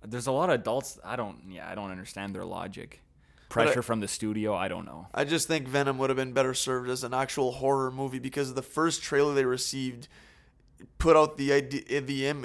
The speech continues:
Speaker 2: um, perception that it was gonna be a dark vibe throughout the whole film,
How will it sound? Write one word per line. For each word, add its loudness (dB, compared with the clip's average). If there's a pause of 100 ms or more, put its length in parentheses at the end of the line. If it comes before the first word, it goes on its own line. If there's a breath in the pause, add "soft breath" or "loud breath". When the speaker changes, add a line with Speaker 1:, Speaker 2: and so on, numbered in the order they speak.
Speaker 2:
um, -6 (320)
perception 4
that 4
it 6
was 0
gonna 4
be 2
a 0 (380 soft breath)
dark 10
vibe 6
throughout 0
the -2
whole 2
film, 0